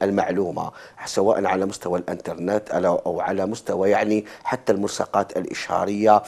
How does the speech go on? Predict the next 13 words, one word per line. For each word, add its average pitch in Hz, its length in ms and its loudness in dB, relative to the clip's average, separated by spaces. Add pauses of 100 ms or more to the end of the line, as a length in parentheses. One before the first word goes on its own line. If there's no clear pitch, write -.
(260)
أو 107 200 8
عن 104 180 4
طريق 107 380 0
الوسائل 95 580 0
الأخرى 90 480 0
المعروفة 90 640 0
في 104 340 -2 (200)
العمليات 92 720 0
الإشهارية. 78 800 -2 (340)
اليوم 135 440 4
شركات 127 680 -2
الطيران 104 520 0 (120)
الكبرى، 90 580 -4